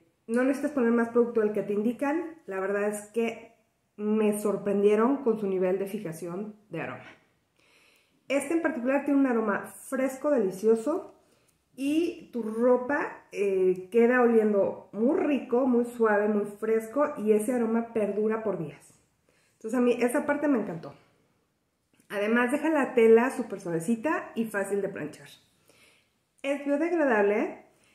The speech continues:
la botellita está reciclada y creo que no contiene ningún tipo de ingrediente de origen animal, es completamente vegetal. Entonces la verdad a mí me súper encantó. Ensueño Ultra siete en uno,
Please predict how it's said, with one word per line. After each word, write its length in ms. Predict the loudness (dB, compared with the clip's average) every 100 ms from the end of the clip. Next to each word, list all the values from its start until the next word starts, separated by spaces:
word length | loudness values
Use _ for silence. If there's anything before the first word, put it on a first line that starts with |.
| _
la 160 | -4 0
botellita 500 | 2 2 2 0 0
está 240 | 0 0
reciclada 1120 | -2 0 0 0 -2 0 0 0 0 -4 -8 -10
y 180 | -8 -4
creo 240 | -2 -2
que 80 | 0
no 180 | 0 0
contiene 440 | -2 -2 0 2
ningún 340 | 0 0 -2 -4
tipo 240 | -6 -2
de 120 | 0
ingrediente 760 | 0 0 0 2 0 0 0 2
de 120 | 4
origen 440 | 2 -2 -6 -6
animal, 560 | -4 -2 0 0 -2 -8 -20 _
es 240 | -10 -10 -8
completamente 640 | -6 -4 0 0 0 -2
vegetal. 440 | -4 -6 -12 -18 -20 _ _ _ _ _ _ _
Entonces 380 | _ -8 -4 0
la 140 | 6
verdad 380 | 6 6 4 2 0 -10 -10
a 100 | -2
mí 480 | 4 4 4 -2 -8
me 200 | -2 -2
súper 540 | 0 -4 -2 -2 -2 -8 _ _ _ -10
encantó. 460 | -8 -6 -8 -10 -16 _ _ _ _ _ _ _ -12
Ensueño 600 | -10 -4 -2 0 0 0
Ultra 380 | 0 2 2 0
siete 320 | 0 -2 -2
en 120 | 2
uno, 300 | 4 4 4